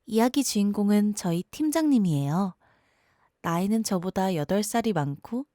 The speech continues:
유부남인지라 멀리서 바라볼 뿐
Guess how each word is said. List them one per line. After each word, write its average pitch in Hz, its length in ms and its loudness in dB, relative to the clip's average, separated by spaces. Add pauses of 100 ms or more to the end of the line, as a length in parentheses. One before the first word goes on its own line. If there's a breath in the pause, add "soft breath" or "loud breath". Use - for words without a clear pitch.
(100)
유부남인지라 214 1000 2
멀리서 170 400 0
바라볼 175 420 -2 (100)
뿐 226 280 -2